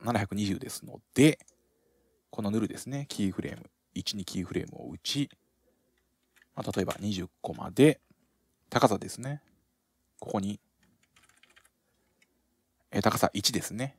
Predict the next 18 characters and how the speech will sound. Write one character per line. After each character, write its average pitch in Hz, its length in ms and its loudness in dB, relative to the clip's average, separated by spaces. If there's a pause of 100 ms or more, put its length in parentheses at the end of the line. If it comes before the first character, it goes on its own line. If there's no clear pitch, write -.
(640)
マ 113 160 4
イ 117 60 2
ナ 107 120 4
ス - 280 -4 (180)
七 104 240 2
百 - 280 -10
二 90 140 -4
十 - 160 -6 (680)
と 147 140 0
入 110 100 -4
れ 120 100 2
て - 140 -8
や 110 100 -6
る - 120 -12 (220)
と、 143 240 4 (1160)
ヌ 131 120 2
ル 104 80 2
が - 160 -4